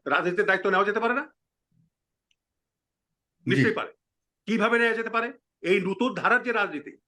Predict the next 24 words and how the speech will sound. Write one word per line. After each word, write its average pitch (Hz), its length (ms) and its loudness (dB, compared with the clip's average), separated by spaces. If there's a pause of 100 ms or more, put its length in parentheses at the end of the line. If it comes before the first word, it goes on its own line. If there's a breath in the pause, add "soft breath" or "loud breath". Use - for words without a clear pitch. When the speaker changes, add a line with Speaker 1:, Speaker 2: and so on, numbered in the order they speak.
(160)
Speaker 1:
এই 170 120 0
রাজনীতির 208 440 2
চিন্তা 269 180 2
ভাবনা 269 160 2
করতে 226 220 -6
হবে 117 140 -6
আমাদের। 87 240 -14 (540)
Because 180 280 4
আমাদের 208 400 4
এখানে 240 380 2 (300)
সনাতনী 220 460 2
যে 240 120 0
ধ্রুপদী 196 400 -2
যে 220 120 0
রাজনীতি, 175 460 -4 (360)
এই 202 100 4
রাজনীতি 220 380 0
চলতেছে 262 340 2
না। 104 160 -6 (1200)
আমরা 190 300 4
সব 247 440 2
নৈবেদ্য 226 360 -2
দিচ্ছি 226 240 -8
যে 214 120 -2